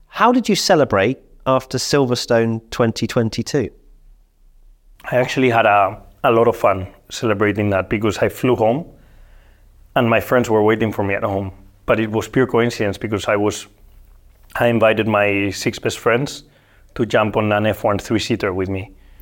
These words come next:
Speaker 1: Ah,
Speaker 2: Um, so it was
Speaker 1: amazing.
Speaker 2: the first experience for them in an F one car, or close to an F one car. But this was planned, like, a month before, no? You had to book flights and you need to let them know who you are inviting. And I remember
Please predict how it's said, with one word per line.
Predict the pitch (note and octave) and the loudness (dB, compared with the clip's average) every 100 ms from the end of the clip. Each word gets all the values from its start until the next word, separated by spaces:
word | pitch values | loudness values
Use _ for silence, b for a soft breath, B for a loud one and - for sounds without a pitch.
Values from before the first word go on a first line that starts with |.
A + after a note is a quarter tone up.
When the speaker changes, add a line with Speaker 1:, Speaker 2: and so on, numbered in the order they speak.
| b | b
Speaker 1:
Ah, | - - G#2+ G2 | -6 2 4 4
Speaker 2:
Um, | F#2+ F#2+ A2+ | 2 -2 2
so | |
it | B2+ | 4
was | |
Speaker 1:
amazing. | C#3+ G#2+ A2 | 6 4 2
Speaker 2:
the | G2+ | 0
first | - A#2 A#2 G#2 - | 2 4 4 2 -2
experience | A#2+ - A#2+ A2 G2+ G2 - - - - | -4 -2 0 2 0 -4 -8 -16 -20 -20
for | - G2+ | -6 0
them | G2 G2+ | 2 2
in | G2 | 0
an | F#2 | 0
F | G2+ - | -2 0
one | F#2 | -2
car, | F#2+ G2+ E2 - _ | 0 -2 -2 -10 _
or | - - | -18 -4
close | G2+ - | -4 -4
to | - | -4
an | F2+ | -4
F | F2+ - | -4 -6
one | F2+ | -6
car. | - F#2+ - b b b b b | -2 -2 -2 b b b b b
But | G#2+ G#2 | 0 2
this | A2+ | 2
was | G#2+ - | 2 -2
planned, | - F#2+ F#2+ | 2 2 2
like, | F#2 F2+ - - - - | 0 -2 -10 -20 -20 -8
a | |
month | G2+ G2+ G#2 - | 0 0 0 -4
before, | G2+ - A2+ | -6 0 0
no? | G2+ | 2
You | G2+ | 0
had | F#2+ - | -2 -4
to | |
book | G2 F#2 | -4 -4
flights | - G#2 G2 G2+ - - | 0 2 4 2 -2 -6
and | F#2 F2+ F2+ F2+ - | -4 -4 -6 -10 -6
you | F#2+ | -4
need | F2+ - | -4 -4
to | F#2 | -2
let | F#2 | 0
them | F#2 F#2 | -2 0
know | F#2 F#2 F2+ - - - _ - | 0 0 -2 -8 -18 -20 _ -4
who | G2+ | -2
you | F#2+ F#2+ | 0 0
are | F#2 | 0
inviting. | F#2 G2+ G#2 G2+ G2+ F#2+ b b b b b b b b | 0 0 0 0 -4 -4 b b b b b b b b
And | A#2+ G2+ | 0 2
I | |
remember | A#2+ A#2+ A2+ G#2+ G#2 G2 G#2+ | 4 4 4 2 0 -2 -8